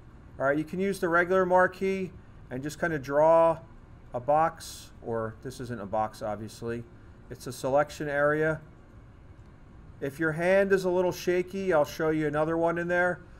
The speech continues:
but that would be the case here. Right click, layer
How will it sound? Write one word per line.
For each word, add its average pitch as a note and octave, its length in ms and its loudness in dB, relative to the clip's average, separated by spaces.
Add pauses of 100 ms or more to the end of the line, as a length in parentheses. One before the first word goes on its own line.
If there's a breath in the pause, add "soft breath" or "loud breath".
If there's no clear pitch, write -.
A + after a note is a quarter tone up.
(140 loud breath)
but F#3+ 160 -2
that F3 180 4
would F3+ 120 -2
be F3 100 4
the E3 80 0
case E3+ 400 -4
here. B2+ 260 -2
Right D3+ 300 2
click, F3+ 280 -2 (520 loud breath)
layer E3+ 680 4